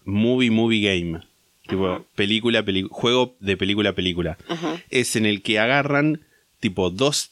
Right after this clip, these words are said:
Speaker 1: títulos de películas, los ponen juntos, ponele, y te dan la sinopsis combinada y vos tenés que adivinar el título de la película. Por ejemplo, y esto los pensé, los pensé
Speaker 2: Ok.
Speaker 1: exclusivamente.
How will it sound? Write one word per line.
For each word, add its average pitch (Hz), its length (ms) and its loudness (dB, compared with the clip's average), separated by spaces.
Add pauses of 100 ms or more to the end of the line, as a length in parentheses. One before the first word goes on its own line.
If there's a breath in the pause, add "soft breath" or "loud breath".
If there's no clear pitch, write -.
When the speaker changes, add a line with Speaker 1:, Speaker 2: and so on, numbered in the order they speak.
Speaker 1:
títulos 135 400 0
de 101 120 0
películas, 127 800 0 (260)
los - 600 -2 (440)
ponen 127 260 2
juntos, 127 500 2
ponele, 117 520 0 (580 loud breath)
y 113 120 -4
te 110 140 -2
dan 107 340 0 (180)
la 101 180 0
sinopsis 123 500 -2
combinada 151 640 0
y 147 40 2
vos 123 120 -2
tenés 120 220 -4
que 135 80 0
adivinar 113 540 0
el 101 140 -2
título 101 360 0
de 90 100 2
la 87 100 0
película. 80 460 -4 (640)
Por 185 160 4
ejemplo, 104 400 0
y 113 40 6
esto 156 160 2
los 151 160 2
pensé, 110 600 0 (140)
los 104 200 -4
pensé 101 340 0
Speaker 2:
Ok. 143 60 2
Speaker 1:
exclusivamente. 92 880 -2